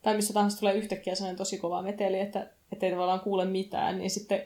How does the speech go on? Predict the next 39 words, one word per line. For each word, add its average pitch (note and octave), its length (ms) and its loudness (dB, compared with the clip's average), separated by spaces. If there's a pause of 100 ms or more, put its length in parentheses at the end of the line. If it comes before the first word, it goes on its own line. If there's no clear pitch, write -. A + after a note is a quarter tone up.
(160)
kuvittelee F3+ 600 4
tavallaan D3+ 380 -2
sen F3 140 -4
kappaleen - 560 -4
päässään, A3 560 0
että A3+ 160 -6
missä G3 260 0
se F3 100 -2
menee. - 480 -6
Ja A3+ 60 -6
sit A3 180 -4
se, A3+ 240 6
<laughs> G#3 60 2
sitten G3+ 180 -2
kun G#3+ 120 -2
pääsee, F3 400 4
sit G#3+ 260 4
se G#3 100 2
taas F#3+ 200 8
niinku F#3+ 160 -2
jatkuu F3+ 400 0
tavallaan. - 300 -6
Tai A#3 120 6
silleen, G#3 300 2
että, G3+ 180 -6 (340)
että G#3+ 100 0
käyttää G3 300 6
hirveästi F#3 380 2
tavallaan F3+ 260 4
mielikuvitusta, F3 760 -2
että - 100 -10
jos - 100 -6
tuntee - 360 -4
sen G3+ 180 -6
biisin, - 340 -4
niin A3+ 100 -4
sitten - 220 -8
pystyy - 340 -8
niinku - 380 -12